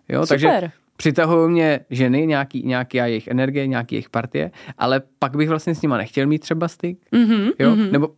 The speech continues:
Speaker 1: třeba bych je chtěl jenom pozorovat, třeba jako, jako umělec, jo? Třeba kreslit
Speaker 2: Rozumím.
Speaker 1: akty nebo tak. A, a, a žít třeba taky vůbec. Tak to je zajímavý, jak to všechno,
Speaker 2: Ten
Speaker 1: ale
Speaker 2: kontrast,
Speaker 1: ano,
Speaker 2: ano.
Speaker 1: ale přitom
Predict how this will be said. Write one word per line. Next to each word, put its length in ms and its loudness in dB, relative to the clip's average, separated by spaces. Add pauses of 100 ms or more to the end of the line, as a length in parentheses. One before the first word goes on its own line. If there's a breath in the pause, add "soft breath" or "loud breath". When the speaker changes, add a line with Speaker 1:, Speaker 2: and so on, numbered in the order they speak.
Speaker 1:
třeba 160 0
bych 160 -6
je 60 -8
chtěl 120 0
jenom 140 0
pozorovat, 420 0
třeba 280 -4
jako, 140 -2
jako 220 0
umělec, 500 2
jo? 160 0
Třeba 360 -4
kreslit 280 2
Speaker 2:
Rozumím. 300 2
Speaker 1:
akty 300 0
nebo 220 -2
tak. 200 -6 (500 loud breath)
A, 220 0
a, 180 -2
a 140 -2
žít 160 -2
třeba 280 -2
taky 200 -6
vůbec. 280 -2
Tak 120 -2
to 60 0
je 80 4
zajímavý, 440 4
jak 140 2
to 100 -2
všechno, 500 -2 (160 loud breath)
Speaker 2:
Ten 100 2
Speaker 1:
ale 120 4
Speaker 2:
kontrast, 580 -2
Speaker 1:
ano, 120 2
Speaker 2:
ano. 200 2 (120)
Speaker 1:
ale 180 2
přitom 680 -2